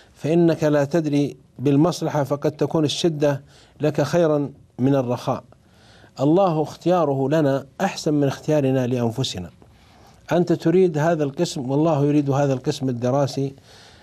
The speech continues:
ف-، فاستخر الله عز وجل، صل ركعتين واطلب الخير فيما اختار الله. أحيانا يحرص الإنسان يكون غنيا وهو ما يدري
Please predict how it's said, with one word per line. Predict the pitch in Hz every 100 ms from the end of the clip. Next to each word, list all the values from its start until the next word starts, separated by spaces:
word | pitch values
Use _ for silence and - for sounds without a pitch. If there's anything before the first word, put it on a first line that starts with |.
| _
ف-، | -
فاستخر | 170 170 139 180 170 - 170 165
الله | 151 156
عز | 151 135 127
وجل، | 131 123
صل | 113 175 180 147
ركعتين | 139 143 127 156 156
واطلب | 135 151 147 135
الخير | 123 - 151 120
فيما | 131 120
اختار | - 131 120
الله. | 107 117 104 - _ - - - -
أحيانا | 131 180 190 190
يحرص | 170 175 175
الإنسان | 170 151 175
يكون | 165 165 151
غنيا | 147 170 131
وهو | 107 131
ما | 160 180
يدري | 180 156 165 175